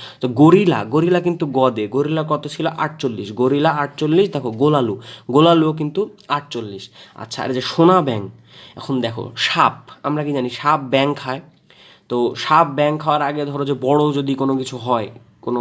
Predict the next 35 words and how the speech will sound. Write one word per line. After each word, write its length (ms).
খাবার 300
যদি 180
সাপ 220
খাইতে 300
চায়, 220
তাহলে 300
ওই 100
প্রাণীকে 420
সাপ 260
আগে 220
কামড় 340
দেয়। 140
তো 120
সাপের 320
কামড়ে 320
কি 160
থাকে? 140
বিষ 260
থাকে। 260
তো 160
দেখো 220
এটা 160
উচ্চারণ 300
করো 200
সাপ 320
বিষ, 300
সাপ 280
বিষ। 240
এবার 160
একসাথে 340
জোরে 180
জোরে 140
উচ্চারণ 240
করো 160
তো, 140